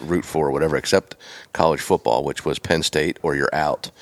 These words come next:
And, of course, <laughs> Pittsburgh Steelers had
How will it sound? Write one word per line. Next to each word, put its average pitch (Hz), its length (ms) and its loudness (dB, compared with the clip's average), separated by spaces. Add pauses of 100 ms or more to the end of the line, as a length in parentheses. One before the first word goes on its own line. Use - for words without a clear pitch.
(560)
And, 82 120 2
of 78 60 -2
course, - 220 0
<laughs> - 1160 -18
Pittsburgh - 340 -2
Steelers 98 420 2
had 67 180 2